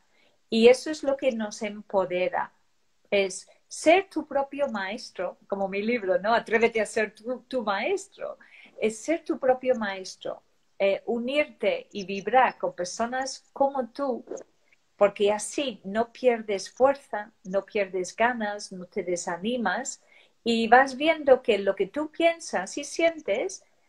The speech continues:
muchas otras personas están en esa misma onda o vibración que tú. Y eso es lo que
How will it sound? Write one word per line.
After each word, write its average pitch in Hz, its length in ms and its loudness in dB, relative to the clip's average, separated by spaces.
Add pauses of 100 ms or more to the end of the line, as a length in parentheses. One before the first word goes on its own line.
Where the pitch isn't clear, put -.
(120)
muchas 294 580 2
otras 285 340 2
personas 262 580 -4
están 202 420 -8
en 226 140 -8
esa 202 260 -8
misma 180 540 -10
onda 170 440 -6
o 175 120 0
vibración 196 680 -6
que 170 160 -4
tú. - 220 -10 (480)
Y 196 180 4
eso 202 240 2
es 226 160 0
lo 202 180 2
que 190 320 0